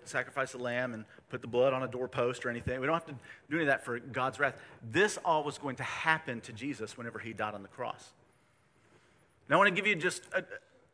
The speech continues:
a little, I, I wanna give you a little bit of hope in this. There's a lot of hope in this, actually. <laughs> I wanna give, I wanna just something to think about, 'cause I think, um, a lot of us, you know, when you read a verse,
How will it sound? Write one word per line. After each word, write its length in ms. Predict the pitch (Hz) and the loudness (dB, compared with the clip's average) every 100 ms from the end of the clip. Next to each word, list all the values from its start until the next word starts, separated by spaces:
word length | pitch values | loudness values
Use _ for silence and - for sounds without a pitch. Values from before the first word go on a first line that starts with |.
| _ | _
a 100 | 151 | -6
little, 320 | 147 180 190 | -2 2 2
I, 120 | 151 160 | 2 -2
I 20 | 160 | -2
wanna 360 | 165 147 113 - _ _ _ 147 | -2 -2 -4 -8 _ _ _ -8
give 100 | 156 | -4
you 80 | |
a 40 | 143 | -4
little 160 | 147 | -4
bit 100 | 151 | -6
of 80 | 120 | -6
hope 340 | - 165 156 143 | -6 -8 -8 -8
in 160 | 117 | -6
this. 320 | 113 131 - - - - - | -6 -6 -8 -14 -20 -20 -14
There's 140 | 127 | -8
a 40 | |
lot 180 | 120 131 | -2 -2
of 80 | 104 | -2
hope 160 | 101 98 | -8 -10
in 60 | |
this, 180 | 98 - | -12 -10
actually. 240 | 92 - 107 - | -10 -10 -10 -8
<laughs> 120 | - | -4
I 80 | 143 | 4
wanna 140 | 185 | 4
give, 220 | 143 175 - - - | 4 0 -2 -10 2
I 80 | 165 | 4
wanna 180 | 170 156 | 4 2
just 380 | 143 165 - - | -4 -8 -8 -8
something 280 | 202 175 | -6 -4
to 60 | 156 | -6
think 200 | - 151 | -6 -2
about, 180 | 127 120 | 0 0
'cause 120 | 147 | 0
I 80 | 151 | -2
think, 280 | - 220 202 - - - - - - | -2 -8 -8 -16 -20 -20 -20 -20 -6
um, 320 | 139 127 113 - _ _ _ _ - | -2 -2 -4 -12 _ _ _ _ -2
a 80 | 139 | 4
lot 240 | 151 175 | 6 6
of 80 | 139 | 4
us, 180 | 127 - | 0 0
you 60 | |
know, 80 | 160 | 0
when 120 | 170 | 2
you 100 | 208 | 2
read 200 | 208 208 | 2 4
a 60 | 175 | 4
verse, 460 | 156 156 151 - | 6 4 4 -2